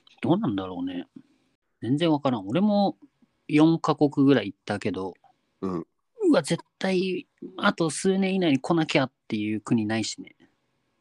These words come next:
Speaker 2: うん、まあ、もちろん生活するのと、あれは別っていうし、
Speaker 1: うん。
Speaker 2: 日本はほらやっぱ、少子高齢化とかなんか色々こう円安とか言われてるから、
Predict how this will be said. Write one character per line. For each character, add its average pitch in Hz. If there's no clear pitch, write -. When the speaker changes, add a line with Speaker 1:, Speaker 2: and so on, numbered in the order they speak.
Speaker 2:
う 101
ん、 92
ま 92
あ、 92
も 101
ち -
ろ 349
ん -
生 -
活 208
す -
る 214
の 202
と、 139
あ 101
れ 107
は 110
別 98
っ -
て -
い 87
う 87
し、 87
Speaker 1:
う 101
ん。 95
Speaker 2:
日 98
本 127
は 101
ほ 95
ら 90
や 90
っ -
ぱ、 -
少 95
子 -
高 92
齢 92
化 101
と 90
か 95
な 90
ん -
か 90
色 92
々 92
こ 92
う -
円 101
安 101
と -
か 95
言 92
わ 95
れ 101
て -
る 107
か 92
ら、 90